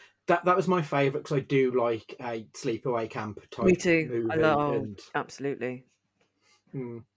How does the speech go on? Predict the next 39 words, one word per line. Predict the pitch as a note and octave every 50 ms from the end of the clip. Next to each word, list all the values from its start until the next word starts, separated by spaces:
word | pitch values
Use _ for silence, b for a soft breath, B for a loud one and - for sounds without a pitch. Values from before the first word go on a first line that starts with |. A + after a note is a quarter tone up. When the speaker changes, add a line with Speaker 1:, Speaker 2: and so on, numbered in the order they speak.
| _ _ - E3
Speaker 2:
Absolutely, | D#3+ C#3 - D#3+ F3+ - D#3 D#3 D3 - C#3+
Speaker 1:
I, | D#3+
Speaker 2:
I | C#3+
love | C#3+ D3+
Speaker 1:
just | - D3+ C#3+ - -
Speaker 2:
a | -
Speaker 1:
as | E3 - F#3+
a, |
Speaker 2:
sleepaway | E3+ B2+ -
Speaker 1:
a | - -
Speaker 2:
camp. | E3+ D3+
Speaker 1:
slight | - - - F3 E3 E3 D3 C#3+ -
side | - - D#3 C#3 B2+ A2 G#2+ A2 G2+ B2+
at | B2 A2
the | B2+ C3
Speaker 2:
Hmm. | C3+
Speaker 1:
moment, | B2 B2 A#2+ A#2+ A2+ G2+ B B B B B B B -
I | D#3
was | D#3+ D3
watching | C3+ E3 D3 D3 - E3 D#3 D3 D3 -
a | D3 C#3+ C#3 C#3
TikTok | C#3 - C3 - - C#3 B2+ -
the | - C#3
other | B2+ C3
day | C3 C3+ B2
and | A#2+ B2
they | B2
was | A#2+ -
talking | - B2 A2 - - - B2
about | A2 B2+ A#2+ A#2 A#2 A2 - - - - - - - - - _ _ _ _ _ _
bad | - B2+ A#2+ A2+ -
guys | - B2+ A#2+ A2+ -
with | - A#2+
the | C3 B2
highest | C3 B2 B2 B2+ A#2+ - - - _ -
death | C#3 B2+ - -
counts. | - E3 D#3+ D#3 D3+ - - - B B B B
Speaker 2:
Mm-hmm. | F3 F#3 A3 A3+ - -
Speaker 1:
And, | D3 C#3 C3+ C3 C3 C3 B2 B2+ -